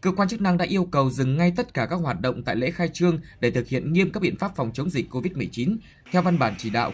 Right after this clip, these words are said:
của Ủy ban Nhân dân tỉnh Lâm Đồng. Ngay sau đó, tất cả ba mươi mốt người có mặt dự lễ khai trương tại Thẩm mỹ viện Minh Châu asean được các lực lượng thuộc Ban chỉ đạo phòng chống dịch covid mười chín thành phố Bảo Lộc mời về trụ sở Ủy ban Nhân dân phường một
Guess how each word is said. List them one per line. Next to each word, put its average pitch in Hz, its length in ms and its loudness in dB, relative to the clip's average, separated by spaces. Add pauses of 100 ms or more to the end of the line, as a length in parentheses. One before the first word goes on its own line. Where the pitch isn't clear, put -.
của 120 60 -2
Ủy 113 120 2
ban 143 120 -2
Nhân 156 80 -4
dân 160 220 -2
tỉnh 95 160 -2
Lâm 135 160 -2
Đồng. 107 220 -2 (320)
Ngay 160 160 0
sau 160 140 -2
đó, 147 220 2 (220)
tất 233 160 -4
cả 120 160 2
ba 170 140 -2
mươi 175 100 4
mốt 220 180 2
người 127 180 0
có 190 120 -4
mặt 165 240 0
dự 123 120 -2
lễ 123 180 0
khai 175 180 -2
trương 165 320 -2
tại 110 100 -2
Thẩm 101 240 -4
mỹ 147 160 -4
viện 123 240 -4
Minh 143 180 -2
Châu 143 160 -4
asean 139 500 -2 (260)
được 131 140 2
các 190 100 -2
lực 151 60 0
lượng 117 300 -2
thuộc 113 120 -4
Ban 165 180 0
chỉ 113 140 -6
đạo 85 240 -2
phòng 117 180 -4
chống 165 160 -2
dịch 143 180 -6
covid 151 260 -2
mười 120 160 -4
chín 143 320 -2
thành 104 140 -6
phố 165 120 -8
Bảo 120 140 -4
Lộc 107 200 -2 (300)
mời 135 200 0
về 135 120 -4
trụ 135 160 -4
sở 104 200 -4
Ủy 107 140 -2
ban 139 120 -2
Nhân 160 100 -4
dân 147 160 -4
phường 117 240 -4
một 110 140 0